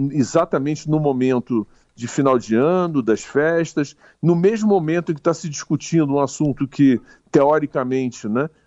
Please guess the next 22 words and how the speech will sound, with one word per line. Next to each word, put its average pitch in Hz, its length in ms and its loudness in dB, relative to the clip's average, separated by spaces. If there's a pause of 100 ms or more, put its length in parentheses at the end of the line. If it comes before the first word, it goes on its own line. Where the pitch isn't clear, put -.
ou 120 140 2
na 127 100 0
prática, 135 560 -2
é 117 60 0
muito 160 400 -4
mais 135 260 -4
importante, 139 640 -6
que - 80 -8
nós 120 140 -2
estamos 127 240 -8
falando 120 440 0
aí 113 220 2
de 117 160 -6
como 127 420 0 (300)
manter 135 640 2
aí 120 220 2
vinte 123 260 -10
e - 60 -20
três 127 320 0
milhões 123 340 0
de 120 80 -14
famílias 120 580 0